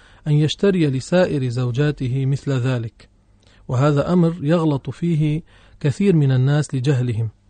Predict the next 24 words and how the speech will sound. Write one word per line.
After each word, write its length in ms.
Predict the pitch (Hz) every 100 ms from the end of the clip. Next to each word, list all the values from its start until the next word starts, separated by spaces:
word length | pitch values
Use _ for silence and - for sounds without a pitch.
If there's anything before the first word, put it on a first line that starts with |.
| _ _ _ _ -
وليعلم 680 | 127 151 208 151 127 156 139
أنه 380 | 139 143 139 139
يجوز 400 | 127 170 185 135
للرجل 680 | 120 117 151 127 123 156 - _ _ _ -
أن 60 | 139
يجمع 640 | 151 185 139 127 110 113 -
بين 280 | 127 135 139
أربع 400 | 147 175 156 135
من 200 | 131 127
الحرائر 600 | 127 - 139 151 175 185
في 240 | 170 147 139
وقت 280 | 170 -
واحد، 600 | 160 143 147 147 143 117 - _ _ _ -
وهذا 320 | 113 135 135
الحكم 540 | 127 190 - 170 170 175 _ _ -
أجمع 400 | 196 156 139 135 117 117
عليه 360 | 123 156 156 143
الأئمة 580 | 135 - 165 139 135 123 -
المجتهدون 1000 | 135 139 151 131 139 120 120 147 156 156 _ _ _ _ -
لورود 480 | 139 143 147 180 160
النص 360 | 147 160 170 143
الصريح 500 | - 139 160 190 151
بذلك، 600 | 131 117 123 113 - - _ _ -
وهو 460 | 139 131 123 135